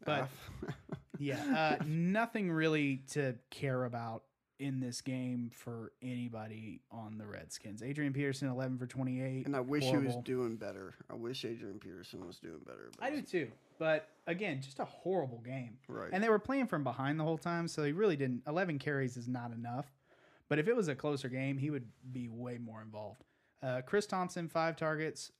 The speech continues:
Speaker 1: four receptions, fifty-six yards. He is the only guy who had anything. Paul Richardson, he had five targets for three receptions for fourteen yards. Look, he got the targets. That's the only nice thing you can say
Speaker 2: Yeah.
Speaker 1: about him. Uh, Vernon Davis
Speaker 2: I
Speaker 1: came
Speaker 2: was
Speaker 1: back to
Speaker 2: wrong about
Speaker 1: earth.
Speaker 2: him.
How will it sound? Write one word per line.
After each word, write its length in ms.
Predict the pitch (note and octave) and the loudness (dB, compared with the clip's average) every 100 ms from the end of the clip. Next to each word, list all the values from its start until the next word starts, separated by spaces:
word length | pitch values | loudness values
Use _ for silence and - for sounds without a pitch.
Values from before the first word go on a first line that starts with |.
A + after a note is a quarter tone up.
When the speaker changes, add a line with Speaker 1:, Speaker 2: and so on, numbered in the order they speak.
| _ | _
Speaker 1:
four 300 | - D#3+ D#3 | -2 2 4
receptions, 520 | C#3 D3+ C#3 C#3+ C3+ | 2 0 0 -2 -4
fifty-six 460 | D3+ C#3+ C3+ C#3 - | -4 -4 -4 -6 -2
yards. 500 | C3 B2+ B2+ B2 - _ _ _ _ _ _ _ | -2 0 -2 -6 -12 _ _ _ _ _ _ _
He 260 | - D3 D3 | -2 0 2
is 200 | B2+ A#2+ | 2 -2
the 240 | A#2+ B2 B2 | -2 -2 0
only 480 | C3 C3 C3 C3 | 0 2 2 0
guy 360 | A#2+ B2 A#2+ A#2+ | -2 -2 -2 -2
who 100 | B2 | -2
had 240 | A#2+ A#2 | -2 -4
anything. 480 | A#2 A#2 A2+ A#2+ A#2+ | -6 -6 -6 -6 -4
Paul 240 | A#2+ D#3+ D#3 | 2 4 4
Richardson, 800 | D3+ D3+ C3+ D3+ D3 C#3+ C#3 - | 2 -2 -4 -2 0 0 -4 -6
he 300 | - D#3 C#3+ | -4 -2 0
had 420 | C#3 C3 B2+ B2 | 0 0 -2 -4
five 400 | - C#3+ D3 C3+ | 0 2 2 0
targets 500 | D3 C#3+ C#3+ C#3 - | 0 2 0 -2 -6
for 360 | - B2+ A#2+ - | -8 -6 -6 -6
three 300 | B2+ C#3+ D3+ | -2 0 2
receptions 640 | D3 C#3 D#3 C#3+ D#3 D3+ | 0 0 -2 -2 -2 -4
for 140 | C3+ A2+ - | -4 -8 0
fourteen 460 | E3 D#3+ F3+ E3+ | 0 0 -2 0
yards. 520 | E3+ E3+ E3+ E3 - - _ _ _ _ _ _ _ _ D3 | 2 2 2 -2 -6 -18 _ _ _ _ _ _ _ _ -4
Look, 180 | D#3 | -2
he 80 | E3+ | 0
got 240 | F3+ G#3 D3+ | 2 0 0
the 60 | |
targets. 440 | C3+ A#2+ A#2+ A#2+ - | -6 -8 -8 -8 -8
That's 140 | C#3 | -4
the 80 | D3 | -2
only 140 | C3 | 0
nice 200 | B2 B2 | 0 -4
thing 200 | - B2+ | -4 -4
you 60 | A#2 | -4
can 160 | - | -4
say 200 | E2 C3 | -2 0
Speaker 2:
Yeah. 60 | C3 | 0
Speaker 1:
about 240 | B2 B2 | 0 -2
him. 140 | B2 B2 | -2 -2
Uh, 160 | C3 C3+ | -2 0
Vernon 340 | D3+ F3 E3 | 0 2 2
Davis 320 | D3 C#3+ C#3 | 2 0 2
Speaker 2:
I 40 | C3+ | 2
Speaker 1:
came 80 | C#3 | 4
Speaker 2:
was 80 | C#3 | 4
Speaker 1:
back 160 | C#3 | 2
to 60 | - | 2
Speaker 2:
wrong 100 | C3 | 0
about 120 | C3 | -2
Speaker 1:
earth. 80 | B2+ | -4
Speaker 2:
him. 280 | A2+ A2+ | -6 -8